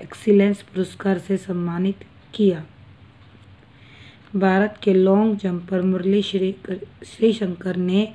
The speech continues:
बारहवीं ग्रीस इंटरनेशनल जंपिंग मीटिंग में स्वर्ण पदक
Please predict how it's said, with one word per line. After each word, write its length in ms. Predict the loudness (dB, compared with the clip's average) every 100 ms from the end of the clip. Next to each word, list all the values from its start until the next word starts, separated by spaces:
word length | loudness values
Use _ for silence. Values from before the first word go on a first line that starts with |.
| -16 -20 -20 -6
बारहवीं 580 | 0 2 2 2 2 2
ग्रीस 280 | 2 0 0 -2
इंटरनेशनल 760 | 0 0 0 -2 -2 -6 -4 -2
जंपिंग 420 | 0 -2 0 0 2
मीटिंग 360 | 0 -2 -4 -2 -4
में 260 | -4 -4 -6 -20 -20 -20 -20 -20 -20 -2
स्वर्ण 280 | 2 2
पदक 380 | 2 -2 -2 -4